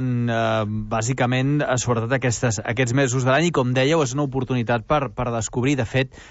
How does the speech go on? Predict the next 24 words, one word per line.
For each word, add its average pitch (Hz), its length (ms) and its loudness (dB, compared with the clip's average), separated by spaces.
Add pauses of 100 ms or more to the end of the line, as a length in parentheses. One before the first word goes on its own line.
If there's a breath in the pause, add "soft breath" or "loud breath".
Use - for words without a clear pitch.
(120 loud breath)
és 113 140 0
una 147 160 2
proposta 135 640 0
motor 120 640 0
de 147 80 2
turisme. 117 720 -2
Eh, 101 560 -4
molta 117 420 0
gent 143 160 2
en 127 80 0
depèn, 107 240 0
no 117 80 2
només 123 240 2
els 110 140 -2
restauradors, 110 640 0
no?, 147 120 -2 (300 loud breath)
sinó 117 380 0 (160)
també, 104 260 2
Albert, 120 380 0
eh, 123 80 4 (640)
altres 107 260 -2
sectors 123 480 0
que, 110 160 0 (380 loud breath)
que 110 180 0